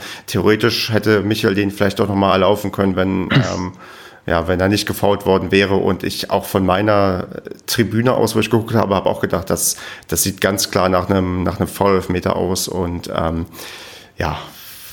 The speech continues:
Speaker 1: Andreas, hast du das auch so gesehen sofort oder hast du dann in der Zeitlupe doch nochmal nachgedacht, ob der vielleicht, ja, kein Elfmeter war?
Speaker 2: Ich fa-, also ich finde, so ein Elfmeter, den, den sieht man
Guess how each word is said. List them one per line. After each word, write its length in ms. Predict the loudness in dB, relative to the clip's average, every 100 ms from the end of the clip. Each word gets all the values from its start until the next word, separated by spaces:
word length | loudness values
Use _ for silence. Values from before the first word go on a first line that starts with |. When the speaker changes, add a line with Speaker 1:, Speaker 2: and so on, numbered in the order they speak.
| -16 -4
Speaker 1:
Andreas, 460 | -2 2 0 0
hast 140 | 0 0
du 60 |
das 100 | 0
auch 80 | 0
so 140 | 2
gesehen 320 | 2 4 4 2
sofort 360 | 0 0 2
oder 200 | 2 2
hast 180 | 0 2
du 60 | 2
dann 160 | 2
in 80 | 2
der 240 | 4 2
Zeitlupe 480 | 2 0 0 0 0
doch 140 | -2 0
nochmal 140 | 0
nachgedacht, 500 | 0 -2 -2 -2 -2
ob 100 | -2
der 140 | -2 -2
vielleicht, 680 | 0 2 2 0 -8 -14 -18 -20 -20 -20 -2
ja, 240 | 0 0 -2 -6
kein 240 | -4 -2
Elfmeter 420 | -4 -2 -4 -2
war? 160 | -6 -8 -10 -20 -20 _ _ _ _ _ _ _
Speaker 2:
Ich 160 | -6 -2
fa-, 180 | -2 0
also 280 | 0 0 0
ich 420 | -2 -6 -10 -2
finde, 240 | 2 4
so 80 | 4
ein 80 | 2
Elfmeter, 680 | 2 0 4 4 4 4 4
den, 340 | 2 2 2
den 200 | 4 4
sieht 220 | 2 2
man 300 | 2 2 0